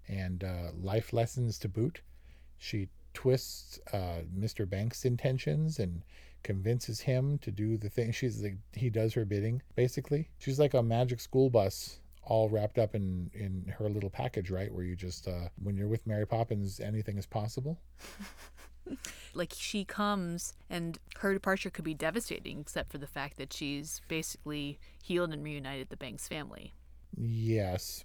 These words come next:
Speaker 1: but that doesn't help the kids who are left in, like, disarray when she leaves,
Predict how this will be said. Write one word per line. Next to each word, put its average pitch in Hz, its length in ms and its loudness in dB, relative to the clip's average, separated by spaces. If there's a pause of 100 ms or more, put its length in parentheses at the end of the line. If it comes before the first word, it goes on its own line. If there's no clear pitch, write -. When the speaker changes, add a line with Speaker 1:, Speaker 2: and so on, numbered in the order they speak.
Speaker 1:
but 90 240 2
that 107 180 -2 (160)
doesn't 120 420 6
help 104 420 -2
the 98 180 -2
kids 92 600 0 (420)
who 101 200 0
are 92 140 0
left 107 360 2
in, 95 160 2
like, 90 240 -4
disarray 98 640 0 (200)
when 92 240 -2
she - 200 -6
leaves, 95 640 -2